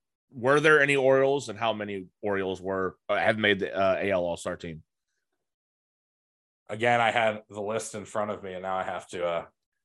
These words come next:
Speaker 2: wait for it to refresh. Um, I'm assu-, I'm assuming Adley Rutschman was, was selected. Um,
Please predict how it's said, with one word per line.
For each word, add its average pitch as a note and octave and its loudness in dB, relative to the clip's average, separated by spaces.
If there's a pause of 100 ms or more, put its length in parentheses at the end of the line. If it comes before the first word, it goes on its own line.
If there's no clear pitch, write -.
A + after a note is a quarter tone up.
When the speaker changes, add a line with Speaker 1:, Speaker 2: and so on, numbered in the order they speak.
(120)
Speaker 2:
wait A2 4
for A2 6
it F#2+ 2
to G#2 2
refresh. F#2+ 2 (540)
Um, F2 2 (880)
I'm B2 4
assu-, B2 6
I'm B2 4
assuming D3+ 8
Adley A2 6
Rutschman F#2 2
was, - -8
was F2+ -2
selected. E2 0 (720)
Um, E2 2